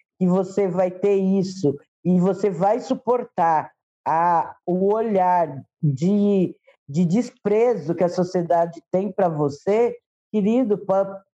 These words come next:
po-, pode vir. Porque a população em situação de rua, ela tem um olhar de, de, de desprezo pra sociedade, né? Infelizmente,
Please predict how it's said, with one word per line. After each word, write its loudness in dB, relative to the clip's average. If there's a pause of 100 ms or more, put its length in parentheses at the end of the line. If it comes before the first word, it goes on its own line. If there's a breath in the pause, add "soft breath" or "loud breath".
po-, -2
pode 0
vir. 2 (420)
Porque 0
a 2
população -2
em -2
situação 0
de 0
rua, 0 (280 loud breath)
ela 0
tem 0
um 2
olhar 2
de, 0
de, 0
de 0
desprezo -2
pra 0
sociedade, -2
né? 0 (180)
Infelizmente, 0